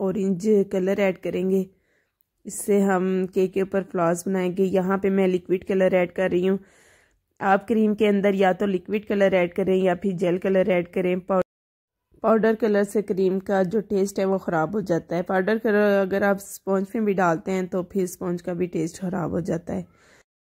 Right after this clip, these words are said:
ज़्यादा मिकदार में तो जेल कलर भी क्रीम को बिटर कर देता है, इसलिए बस रीज़नेबल कलर का इस्तेमाल करें।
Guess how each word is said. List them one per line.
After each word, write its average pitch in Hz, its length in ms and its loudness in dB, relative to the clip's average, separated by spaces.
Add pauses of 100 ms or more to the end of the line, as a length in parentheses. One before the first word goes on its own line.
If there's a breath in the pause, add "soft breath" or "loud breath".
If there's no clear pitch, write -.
(640)
ज़्यादा 214 420 2
मिकदार 202 460 2
में 208 160 0
तो 202 380 2
जेल 185 240 0
कलर 202 280 -2
भी 185 140 -2
क्रीम 185 460 0
को 185 120 -2
बिटर 180 300 -2
कर 180 200 -2
देता 175 320 -2
है, 180 140 -4 (720 soft breath)
इसलिए 220 560 2 (320)
बस 214 260 -2
रीज़नेबल 208 580 0
कलर 196 280 2
का 202 120 -2
इस्तेमाल 196 480 0
करें। 190 440 0